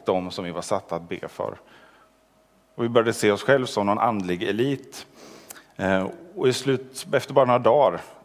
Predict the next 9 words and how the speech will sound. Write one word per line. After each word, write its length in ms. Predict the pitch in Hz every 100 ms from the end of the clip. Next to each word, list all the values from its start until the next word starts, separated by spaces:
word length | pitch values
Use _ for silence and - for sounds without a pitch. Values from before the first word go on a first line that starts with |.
| _
så, 600 | - - 123 110 101 98 90 - - - - - - -
eh, 200 | - -
såg 280 | - 117
vi 60 | 117
demoner 520 | 113 120 107 98 104
överallt, 540 | 107 98 104 131 123 -
tyckte 320 | 120 - 95
vi, 160 | 87
och, 280 | 87 90 87